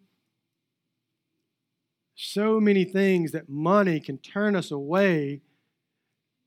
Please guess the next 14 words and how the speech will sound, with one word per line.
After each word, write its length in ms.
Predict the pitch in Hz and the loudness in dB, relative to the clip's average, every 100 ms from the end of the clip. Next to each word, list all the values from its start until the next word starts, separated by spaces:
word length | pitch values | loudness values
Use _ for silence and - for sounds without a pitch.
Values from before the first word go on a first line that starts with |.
| _ _ _ | _ _ _
and 80 | 139 | -12
cause 340 | - 190 196 | -2 2 2
us 100 | 180 | -2
to 100 | - | -6
be 180 | 143 170 | -4 -2
disobedient 640 | 165 165 156 165 165 151 | -2 -4 -4 -2 -2 -4
to 60 | 127 | -6
God. 360 | 156 156 135 - _ _ _ _ _ _ _ _ _ _ _ _ _ _ - | -4 -4 -6 -12 _ _ _ _ _ _ _ _ _ _ _ _ _ _ -6
What 100 | 170 | 0
about 180 | 190 | 0
the 80 | 185 | 0
idol 300 | 170 196 185 | 0 2 0
of 80 | 170 | -4
sex? 640 | - 190 170 - - - | -4 -2 -2 -6 -20 -20